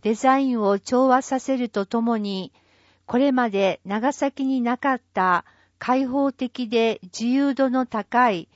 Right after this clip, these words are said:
オフィス街の憩いの空間に生まれ変わりました。イベント会場としても活用できますので、皆さんぜひ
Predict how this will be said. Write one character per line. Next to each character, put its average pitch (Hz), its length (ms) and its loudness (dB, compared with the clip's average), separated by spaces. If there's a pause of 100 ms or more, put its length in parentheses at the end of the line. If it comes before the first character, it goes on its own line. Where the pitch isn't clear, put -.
(320)
オ 202 120 0
フ 262 100 -2
ィ 294 160 2
ス - 180 -10
街 262 300 2
の 247 260 2
憩 269 440 0
い - 20 2
の 269 160 2
空 254 300 -2
間 247 340 0
に 240 220 0
生 190 120 -6
ま 240 160 2
れ 247 160 0
変 247 140 4
わ 233 140 4
り 233 140 -4
ま 233 180 -2
し - 160 -10
た。 180 340 2 (1000)
イ 196 100 -4
ベ 269 200 4
ン 269 60 -2
ト 285 220 0
会 285 320 0
場 277 260 0
と 247 200 -2
し - 100 -10
て 262 180 -2
も 214 360 0
活 - 320 -6
用 262 200 2
で 220 160 -2
き - 160 -6
ま 262 160 2
す - 160 -8
の 240 160 2
で、 196 340 -2 (380)
皆 247 260 2
さ 196 300 0
ん 185 140 -10 (140)
ぜ 247 180 0
ひ 254 280 -2